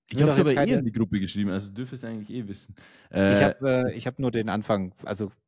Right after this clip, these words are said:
Speaker 1: ach so, da, okay, ich hab, ich hab nur Stichworte gelesen, aber ich lese mir deinen Scheiß doch nicht durch.
Speaker 2: Ah ja, perfekt. Also ab ersten vierten, soweit sich da jetzt nichts mehr ändert, ist ja Cannabis dann legal in Deutschland.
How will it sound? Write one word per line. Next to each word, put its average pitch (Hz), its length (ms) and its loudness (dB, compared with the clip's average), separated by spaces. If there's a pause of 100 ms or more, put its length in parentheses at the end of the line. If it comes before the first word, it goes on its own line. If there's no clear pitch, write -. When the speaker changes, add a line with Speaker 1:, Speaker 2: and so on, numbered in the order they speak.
(360)
Speaker 1:
ach 110 100 -12
so, 110 400 -2
da, 113 320 -2
okay, 110 240 -4
ich 104 120 -4
hab, 104 160 -6
ich 110 120 -6
hab 117 100 -2
nur 110 200 2
Stichworte 110 440 -4
gelesen, 98 340 -2
aber 92 260 -2
ich 90 160 -8 (140)
lese 98 260 -4
mir 95 80 -4
deinen 92 200 -4
Scheiß 92 220 -6
doch 92 120 -8
nicht 90 200 -10
durch. 98 200 -10 (440)
Speaker 2:
Ah 90 140 -4
ja, 53 160 -8 (240)
perfekt. - 380 -18 (220)
Also 92 320 0
ab - 280 0
ersten 113 540 0
vierten, 127 500 0
soweit 98 400 -2
sich - 180 -8
da 95 300 0
jetzt 90 340 -4
nichts 113 300 -4
mehr 90 140 -4
ändert, 104 360 -2 (360)
ist - 240 -6
ja 95 260 0
Cannabis 107 540 -2
dann 90 340 -4 (140)
legal 85 480 0
in 101 100 4
Deutschland. 127 580 2